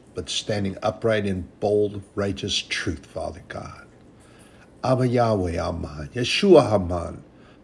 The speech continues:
Parakletos, Aman. <clears throat> And there it is, brothers and sisters,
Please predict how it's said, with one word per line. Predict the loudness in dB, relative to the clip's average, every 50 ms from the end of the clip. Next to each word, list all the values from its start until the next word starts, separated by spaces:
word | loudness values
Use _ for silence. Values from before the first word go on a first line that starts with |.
| 2
Parakletos, | 4 4 4 2 2 2 2 2 2 2 -2 -6 -4 -4 -2
Aman. | 0 2 2 2 2 0 -2 -4 -6 -10 -14 -18 -20 -20 -20 -20 -20 -20 -20 -20 -20 -20 -20 -20 -20 -20 -20 -20 -20 -20 -20 -20 -20 -20 -20 -20 -20 -20 -20 -16 -10
<clears throat> | -8 -6 -6 -6 -8 -10 -14 -20 -20 -20 -20 -18 -8
And | -4 -2 0 4 6
there | 8 10 12 12 12
it | 10
is, | 10 10 8 8 4 0
brothers | 0 2 2 2 2 2 2
and | 2 2
sisters, | 2 4 4 4 4 4 0 -4 -6 -4 -2 0 0 0 -2 -4 -6